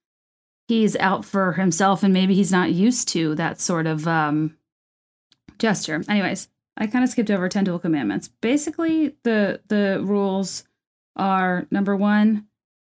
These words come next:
the challenge demands satisfaction if they apologize. No need for further action. Are you kidding me? I would always apologize. I don't understand people that can't apologize. Just, like, "Say you're sorry and don't die," maybe. Consider that other people love you.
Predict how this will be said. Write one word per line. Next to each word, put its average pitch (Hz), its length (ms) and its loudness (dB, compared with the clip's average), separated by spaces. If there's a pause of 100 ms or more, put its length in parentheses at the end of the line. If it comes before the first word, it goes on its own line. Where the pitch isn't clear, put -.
(320)
the 208 60 -2
challenge 208 440 2
demands 196 360 2
satisfaction 190 600 0
if 170 80 -2
they 190 120 0
apologize. 185 680 0
No 196 60 0
need 190 200 2
for 175 100 -4
further 180 260 -2
action. 165 400 -2
Are 220 80 0
you 226 60 0
kidding 220 220 2
me? 226 120 4
I 202 80 2
would 254 120 2
always 202 260 4
apologize. 170 480 -2
I 226 60 4
don't 302 100 6
understand 359 400 2
people 214 140 4
that 180 80 -2
can't 180 200 2
apologize. 165 360 0
Just, 262 120 4
like, 311 80 2
"Say 370 140 2
you're 381 80 2
sorry 285 260 6
and 202 80 6
don't 208 180 4
die," 180 280 4
maybe. 147 480 0
Consider 254 340 4
that 262 140 4
other 214 160 4
people 185 240 2
love 139 200 -2
you. - 160 -10